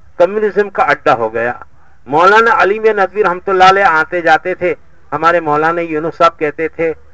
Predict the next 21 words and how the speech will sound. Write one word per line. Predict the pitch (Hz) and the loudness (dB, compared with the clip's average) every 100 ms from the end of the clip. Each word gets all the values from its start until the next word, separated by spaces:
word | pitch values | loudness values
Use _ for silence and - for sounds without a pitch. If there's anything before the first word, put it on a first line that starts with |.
| - | -14
کہ | - - - | -10 -10 -8
تین | 190 196 | -6 -4
علماء | 135 143 151 160 175 - | -2 0 0 0 -2 -4
کی | 180 | -12
تربیت، | - 139 143 160 160 - - - - - | -6 -4 -4 -4 -4 -4 -20 -20 -20 -12
تین | 175 208 | -6 0
علماء | 180 160 170 175 | 2 2 2 0
بڑے | 151 160 165 | 2 2 4
بڑے | 151 156 | 2 0
نام | 147 151 | 0 -2
کے، | 165 147 | -6 -8
ان | 165 180 | -6 -6
کی | 180 - | -8 -12
خاص | - 165 202 196 - - - | -4 2 4 2 -6 -20 -8
تربیت | 156 151 156 180 175 | -4 -4 -2 -4 -4
مولانا | 151 156 160 170 - | -4 -2 -2 -4 -10
الیاس | 135 143 156 147 | -14 -2 -2 -2
نے | 139 135 | -12 -16
کی | 139 160 | -12 -6
ہے، | 156 127 - - - | -4 -6 -14 -20 -12
مولانا | 135 143 156 156 | -2 0 2 0